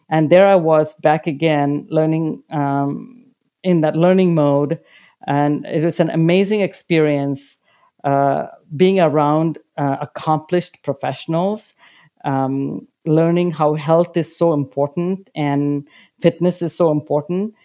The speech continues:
And at the same time, the amazing logistics that happened, uh, when sixty or sixty-five thousand people are there for a game and how everything happens in amazing,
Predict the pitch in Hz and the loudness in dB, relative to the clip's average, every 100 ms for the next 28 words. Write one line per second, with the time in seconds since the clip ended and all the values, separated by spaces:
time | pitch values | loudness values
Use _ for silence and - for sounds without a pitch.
0 | _ 151 160 160 - 208 214 190 165 160 | _ -2 -2 -2 0 0 0 -2 -2 0
1 | 151 151 151 151 175 202 202 180 135 139 | -2 0 0 2 2 0 0 -2 0 -2
2 | 120 185 - 180 151 151 135 131 170 170 | 0 -4 -2 -8 -6 -4 -4 0 -2 0
3 | 143 143 131 _ _ _ - 147 143 139 | -4 -4 -6 _ _ _ -6 -2 0 0
4 | 151 151 - 165 - 180 156 151 151 - | -2 -4 -4 -12 -4 -2 -2 -4 -10 -8
5 | 160 151 - 143 151 143 151 - 180 - | -4 -4 -2 0 0 0 -4 -4 -8 -2
6 | 165 143 135 143 147 143 139 120 143 143 | 0 0 0 -2 -2 -2 -4 -2 -2 0
7 | 156 202 220 _ _ - 151 147 165 156 | -2 -4 -8 _ _ -4 -2 0 0 0
8 | 156 156 170 180 151 143 147 - 170 170 | -2 -2 -2 -4 -4 -4 -6 -4 -4 -4
9 | - - 156 147 143 147 151 156 175 170 | -6 -10 -4 -2 -4 -2 0 2 2 0
10 | 180 170 165 160 | 0 0 0 -2